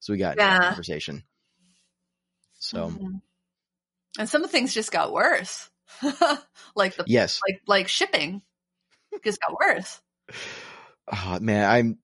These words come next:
Speaker 1: still so frustrated. Like, I'm just, like, trying to source normal things, like,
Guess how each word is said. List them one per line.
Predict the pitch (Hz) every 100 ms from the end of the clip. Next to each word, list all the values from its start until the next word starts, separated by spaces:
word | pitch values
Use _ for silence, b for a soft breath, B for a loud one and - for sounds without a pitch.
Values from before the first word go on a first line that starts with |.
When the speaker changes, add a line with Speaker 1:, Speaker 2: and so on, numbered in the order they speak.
| _
Speaker 1:
still | - - 110
so | 98 - 92
frustrated. | - - - - 101 101
Like, | 107 101 -
I'm | 131 -
just, | -
like, | 156 120 - -
trying | - 143
to | 143
source | - 131 123 104
normal | 92 98 113 110
things, | - 101 127 139
like, | 98 85